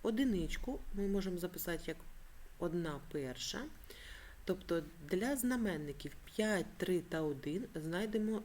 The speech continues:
спільний знаменник, це буде число п'ятнадцять. Число п'ятнадцять є спільним, тому додатковий множник, якщо ми будемо множити, знайдемо для першого,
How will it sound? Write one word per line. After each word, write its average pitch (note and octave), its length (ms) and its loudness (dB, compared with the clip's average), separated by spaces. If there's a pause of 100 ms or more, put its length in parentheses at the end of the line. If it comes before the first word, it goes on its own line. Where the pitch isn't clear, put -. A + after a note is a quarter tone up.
спільний E3+ 560 2
знаменник, D3 680 -4
це - 180 0
буде F3+ 300 0
число F3+ 480 -2 (160)
п'ятнадцять. G3+ 680 -2 (880)
Число E4 360 2
п'ятнадцять A3 840 4 (1040)
є F3+ 240 0
спільним, F3+ 600 2 (2500)
тому A3+ 380 6
додатковий G3+ 600 4
множник, E3 560 2
якщо F3 300 2
ми F#3+ 120 4
будемо E3 420 0 (500)
множити, E3+ 800 0
знайдемо D#3+ 640 2
для D#3+ 220 0
першого, D3 600 0